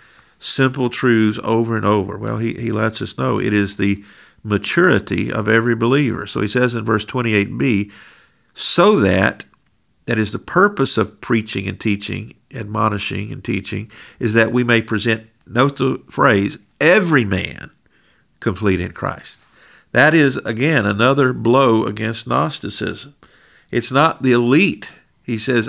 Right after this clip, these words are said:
every man has the potential to make progress in sanctification and come to be as complete a person and a Christian as they can possibly be.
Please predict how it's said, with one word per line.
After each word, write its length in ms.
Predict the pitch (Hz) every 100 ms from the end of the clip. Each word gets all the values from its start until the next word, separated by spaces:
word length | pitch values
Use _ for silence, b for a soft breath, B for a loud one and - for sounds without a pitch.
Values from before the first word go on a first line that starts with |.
| -
every 420 | 139 190 180 165
man 400 | 110 101 98 101
has 320 | 113 120 117 -
the 80 |
potential 640 | - - 151 123 - 98 98 B B B B
to 80 | 123
make 200 | 110 101
progress 640 | - 143 156 123 107 104
in 80 | 110
sanctification 720 | - 113 110 101 123 139 -
and 240 | - 110 104
come 360 | 151 165 131 113
to 340 | 127 120 117 B B
be 80 | 127
as 100 | 123
complete 480 | - 107 - 147 151
a 40 |
person 540 | 143 139 131 - 123 120 B B B B
and 80 | 120
a 60 | 107
Christian 420 | 131 120 - 107
as 160 | 101
they 140 | 113 104
can 160 | 107
possibly 520 | 101 107 101 107 98 95
be. 380 | 101 98 -